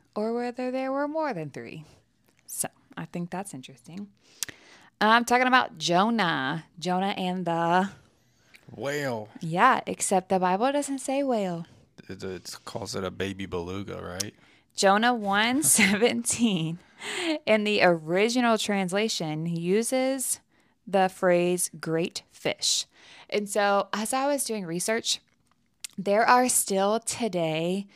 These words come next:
Speaker 1: groupers, which is, like, a giant fish. It's not a whale. It's a giant kind of fish in the ocean, um, that, um,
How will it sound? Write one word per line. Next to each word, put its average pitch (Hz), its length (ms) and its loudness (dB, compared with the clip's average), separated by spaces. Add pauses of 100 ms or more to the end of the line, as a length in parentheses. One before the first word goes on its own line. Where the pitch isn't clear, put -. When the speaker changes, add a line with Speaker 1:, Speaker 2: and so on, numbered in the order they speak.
(280)
Speaker 1:
groupers, 220 800 0 (140)
which 175 180 -6
is, 165 140 -4
like, 165 240 -8
a 196 100 2
giant 165 560 -4
fish. 190 540 -2
It's - 180 -12
not 170 200 -10
a 226 40 -6
whale. 269 440 -2
It's 190 120 -2
a 180 60 0
giant 160 400 -4
kind 240 220 -2
of 277 80 -4
fish 262 400 2 (360)
in 214 220 2
the 269 160 2
ocean, 196 600 0 (520)
um, 170 680 0 (520)
that, 190 380 6
um, 180 640 6